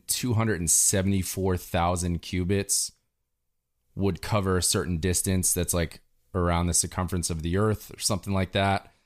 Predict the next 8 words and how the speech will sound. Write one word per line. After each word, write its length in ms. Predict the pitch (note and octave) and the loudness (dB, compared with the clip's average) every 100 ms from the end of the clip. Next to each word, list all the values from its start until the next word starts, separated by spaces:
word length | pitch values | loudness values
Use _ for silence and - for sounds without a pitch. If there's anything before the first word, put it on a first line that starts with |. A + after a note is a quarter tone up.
| _ _ _ _ - | _ _ _ _ 0
And 240 | G2+ G2+ | 2 4
then, 560 | G#2 G2+ G2+ G2+ G2 G#2 | 4 4 4 4 2 0
um, 800 | F#2+ F#2 F#2 F2+ F2+ F2 E2 E2 _ _ _ _ _ _ _ _ - | 0 2 2 2 2 0 -2 -6 _ _ _ _ _ _ _ _ -4
they 140 | F#2 | -2
basically 560 | E2 G2 G#2 G#2+ G#2 F#2+ | 0 2 2 0 0 0
said 420 | - G#2 G2 E2+ | 2 2 0 0
that 420 | G2 F#2 F2+ - - | 0 0 0 -4 -8
the 680 | F2+ F#2+ F#2 F2+ F2+ F2+ | -6 -2 0 0 0 0